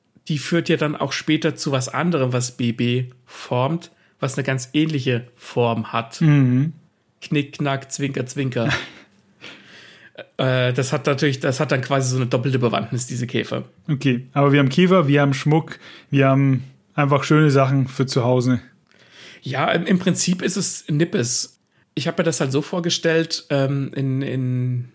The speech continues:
Speaker 1: im Ödland ist es so, dass es viele fahrende Händler gibt. Und die, die haben ihre Routen, die fahren durchs Land, das ist wie so eine Art Netzwerk. Und wenn du jetzt irgendwie so draußen in der Pampa wohnst, da hast du keinen Supermarkt oder du hast jetzt, äh, nicht so viel. Du musst halt mit dem arbeiten oder leben, was du dort hast.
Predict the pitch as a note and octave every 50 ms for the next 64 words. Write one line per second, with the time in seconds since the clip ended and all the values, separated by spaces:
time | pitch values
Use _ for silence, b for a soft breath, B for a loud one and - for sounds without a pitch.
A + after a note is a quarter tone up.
0 | _ _ _ - C3 B2 - C3 D3+ D3 E3+ D#3+ D3+ - - C3+ C3 B2 - D3
1 | D3+ D3+ D3 C3+ C3+ B2 - - - C3+ C3+ B2 - C3+ B2 B2 B2 B2 A#2 A2
2 | A#2+ D#3 E3+ - A2+ A2 A2 G#2 G2+ - - - B B B B B B B B
3 | B B B B B - A2+ A2+ - C3+ A#2+ - - - - C3 B2 A#2 A#2 G#2
4 | A#2 A#2 A2+ A#2 A#2+ D3 G3+ - - G3+ D#3 C#3 B2+ - C3 B2 B2+ B2 B2 B2
5 | - C3+ D3 F3+ G3 - D3+ C3+ B2 A#2+ C3+ C#3+ C#3 C#3 C3 B2 - - - B2
6 | C#3+ E3+ - - E3 D#3+ D#3+ E3 E3 - B B B B B B B B B -
7 | C3+ C3 C3 B2+ - D3+ D3 D3+ D3+ C#3+ C#3+ - D#3 D#3 D3 C#3+ C3+ C#3 C3 -
8 | E3 D3 D#3+ - E3 C#3 B2+ A#2+ B2 - D#3 E3 F3+ F3 C#3 A#2 A#2 A2+ A2 G#2+
9 | G2+ - - - - - _ _ _ _ _ - A#2+ C3 C3 - - D3+ C3+ -
10 | - C#3 C3 C3+ B2 - D3+ - D3+ C3+ B2+ B2 A#2 A#2+ B2+ B2 - C3 B2+ A#2+
11 | B2+ A#2+ B2 C3 B2 - - _ - C3+ C3 B2+ - - - - - - - C3
12 | B2 B2 B2 A#2+ B2 B B B B B B B B B B D3+ C#3+ - - D#3
13 | C3 - - C#3 C3 C3+ C#3 B2+ - D3 B2+ C#3+ C3+ B2 C3 C3+ D#3 F3 - -
14 | A2+ B2+ D3+ D#3+ E3+ E3+ E3+ - F3+ - C3 B2+ A#2+ A#2+ A#2 C3 B2+ D#3 G3 F#3+
15 | D#3 C#3+ B2+ B2+ - - B2+ A#2 A2+ A2+ - - - D3 F3 - - - -